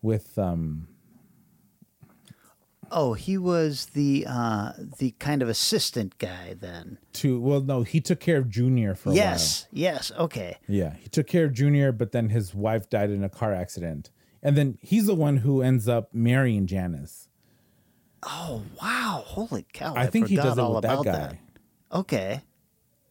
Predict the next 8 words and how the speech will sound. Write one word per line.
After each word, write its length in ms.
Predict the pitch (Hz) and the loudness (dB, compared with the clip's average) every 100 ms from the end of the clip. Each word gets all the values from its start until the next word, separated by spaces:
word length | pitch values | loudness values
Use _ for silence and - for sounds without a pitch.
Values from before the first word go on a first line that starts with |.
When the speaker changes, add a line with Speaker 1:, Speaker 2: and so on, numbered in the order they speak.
| _ _ _ _ _ - | _ _ _ _ _ -2
Speaker 2:
Man, 320 | 123 117 110 | 0 2 0
I 100 | 120 | -2
should 240 | - 127 | -2 -6
probably 600 | - 113 104 101 120 107 | -4 -4 -2 -4 -2 -2
listen 420 | 107 110 - 117 | -2 -4 -2 -4
to 80 | 104 | -4
that 260 | 101 101 - | -6 -8 -10
podcast. 320 | - 110 | -16 -16